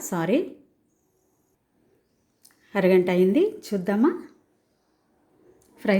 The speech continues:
చేసుకునే ముందు కొంచెం కొత్తిమీరని ఇలా కట్ చేసుకుని వేసుకోండి.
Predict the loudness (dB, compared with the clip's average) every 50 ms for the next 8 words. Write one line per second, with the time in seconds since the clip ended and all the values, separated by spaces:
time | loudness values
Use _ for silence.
0 | 2 2 0 0 0 -2 -2 0 2 2 2 2 2 2 0 -2 -6 -10 _ _
1 | _ _ -2 0 2 2 0 -2 -6 -12 -12 -16 _ _ _ _ _ -12 -10 -6
2 | -4 -2 0 0 2 4 2 2 2 0 -2 -4 -2 -2 -2 -2 -2 0 0 2
3 | 2 2 2 -2 -4 -6 -4 -2 -2 -2